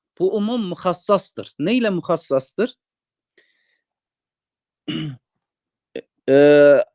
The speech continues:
balik olmayan çocuklara oruç farz değildir. Daha aklı olmayan kişilere oruç farz değildir.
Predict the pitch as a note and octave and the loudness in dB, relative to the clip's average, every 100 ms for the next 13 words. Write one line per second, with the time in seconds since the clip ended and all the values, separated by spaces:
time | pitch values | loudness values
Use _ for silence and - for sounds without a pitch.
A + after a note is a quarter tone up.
0 | _ _ _ - C#3 G3 A3 A3 G3+ A#3 | _ _ _ -8 -2 2 2 2 4 4
1 | A#3+ G#3 F3+ D3 - _ _ E3+ D#3+ - | 4 2 2 0 -6 _ _ -4 -2 -4
2 | D3 C#3+ D3 - E3+ G#3+ A3+ - F3 D#3+ | 0 2 2 2 0 0 -4 -2 0 0
3 | D3 D3+ A2+ F#2+ - _ _ C3+ D#3+ G3 | 0 -2 -2 -12 -20 _ _ -2 0 0
4 | C4 D4 _ _ _ _ _ _ _ _ | -2 -6 _ _ _ _ _ _ _ _
5 | _ _ _ _ _ F3+ F#3 G#3 A3 A#3 | _ _ _ _ _ -4 -4 0 2 2
6 | G#3 F#3+ E3+ E3+ D3+ D#3+ D3+ C#3+ C#3 D3+ | -2 -8 -10 -12 -12 -6 -4 -4 -4 -6
7 | D3 - D#3+ D3+ C3+ C#3+ C3+ A#2+ F#3+ | -8 -6 -4 -4 -4 -6 -6 -8 -10